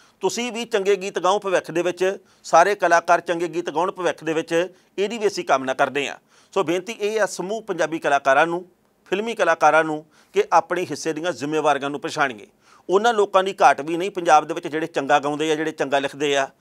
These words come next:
ਪਰ ਉਹ ਵੀ ਹੈਗੇ ਆ ਜਿਹੜੇ ਕਿ ਕਹਿੰਦੇ ਵੀ ਅਸੀਂ ਤਾਂ ਐਂ ਹੀ ਕਰਦੇ ਹੁੰਦੇ ਆ, ਸਾਡੀ ਚੱਲਦੀ ਐਂ ਆ, ਸਾਨੂੰ ਪਸੰਦ ਹੀ ਇਉਂ ਕਰਦੇ ਆ, ਸਾਡੇ ਮਗਰ ਯੂਥ ਬਹੁਤ ਵੱਡੀ ਗਿਣਤੀ ਦੇ ਵਿੱਚ ਆ, ਥੋੜ੍ਹਾ ਜਿਹਾ ਗੁਰੇਜ਼ ਕਰੋ। ਇਹ ਹੋਛੀਆਂ ਗੱਲਾਂ, ਇਹ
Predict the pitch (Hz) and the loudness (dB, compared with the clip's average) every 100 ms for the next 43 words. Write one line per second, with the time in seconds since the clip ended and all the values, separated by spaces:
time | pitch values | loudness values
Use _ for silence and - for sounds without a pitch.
0 | _ _ 175 175 - 190 226 247 202 185 | _ _ 2 2 4 4 4 2 0 0
1 | 185 165 180 _ _ 139 190 190 185 180 | 2 2 0 _ _ -2 -2 -2 -2 0
2 | 175 185 180 - 170 165 170 147 120 139 | 0 0 0 2 2 0 0 0 0 -2
3 | 147 160 160 165 _ _ _ - 160 180 | -2 -4 -4 -6 _ _ _ 0 0 0
4 | - 160 151 196 190 170 165 165 160 _ | 0 0 0 -2 0 0 -2 -4 -6 _
5 | _ - 185 190 180 156 147 185 208 180 | _ 0 0 0 2 2 2 0 0 0
6 | 175 156 156 160 151 156 _ _ - 165 | 2 0 2 2 2 0 _ _ 2 4
7 | 185 170 165 131 143 180 190 196 208 196 | 4 2 2 0 -4 -4 0 0 0 -2
8 | 160 156 151 160 151 151 156 147 160 _ | -2 -6 -6 -4 -2 -2 2 2 2 _
9 | _ _ 196 208 202 175 123 147 160 135 | _ _ 2 4 4 0 0 -2 -2 0
10 | 139 147 208 _ _ 190 220 220 156 - | 0 0 -2 _ _ 0 0 0 -6 -4
11 | 156 165 147 135 143 196 _ _ - | -2 0 0 2 0 0 _ _ -2